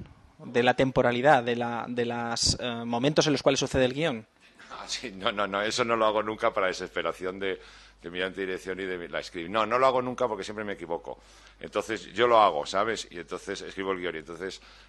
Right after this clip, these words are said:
Speaker 2: eh, porque ya he descubierto, además, que los productores, los actores, eh, todo el mundo que lo lee, exceptuando tu ayudante de dirección y la script,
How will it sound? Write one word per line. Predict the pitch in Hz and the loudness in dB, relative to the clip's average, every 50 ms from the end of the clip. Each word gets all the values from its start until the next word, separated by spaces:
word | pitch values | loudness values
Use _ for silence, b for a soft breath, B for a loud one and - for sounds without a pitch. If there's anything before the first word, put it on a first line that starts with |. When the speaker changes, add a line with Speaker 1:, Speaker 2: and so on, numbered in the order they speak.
| B - | B -14
Speaker 2:
eh, | - 90 82 82 80 | -8 -6 -6 -6 -4
porque | - 104 92 85 | -4 -6 -4 0
ya | 104 120 | 2 2
he | 131 | 2
descubierto, | 147 139 - - 127 131 127 120 110 120 | 2 2 0 -2 0 0 0 0 0 -2
además, | 113 113 110 113 117 120 117 - B B B B B B _ | -2 -2 -2 -2 -4 -4 -4 -8 B B B B B B _
que | - 98 98 | -6 -6 -4
los | 90 90 90 87 85 - - | -2 -2 -2 -2 -2 -6 -10
productores, | - - 90 82 80 82 - _ - 120 117 110 113 110 107 101 - - | -12 -10 -10 -8 -8 -10 -6 _ 0 0 2 2 0 -2 -2 -4 -6 -6
los | 92 90 87 85 85 80 76 | -4 -4 -2 -2 -2 -4 -6
actores, | 69 73 - - - 110 113 107 101 98 98 95 - - 90 | -10 -14 -12 -4 0 0 2 2 0 -2 -2 -4 -6 -8 -10
eh, | 90 | -12
todo | - - 113 120 127 | -6 -6 -4 -2 -2
el | 120 | -4
mundo | 123 120 110 110 | -4 -4 -6 -6
que | 87 98 | -4 -4
lo | 98 98 | -4 -2
lee, | 95 101 107 | -2 -2 -4
exceptuando | 104 - 92 - - 87 95 104 101 98 90 78 - - | -4 -6 -10 -10 -4 -4 -4 -2 -2 -6 -6 -8 -10 -10
tu | - | -8
ayudante | 82 85 95 104 98 107 | -4 -4 -4 -4 -4 -6
de | 104 | -8
dirección | 92 92 85 - 85 82 80 78 - - | -8 -8 -10 -8 -8 -8 -8 -8 -10 -14
y | - | -12
la | 80 78 80 | -10 -10 -10
script, | - - 101 110 127 B | -10 -8 -8 -8 -8 B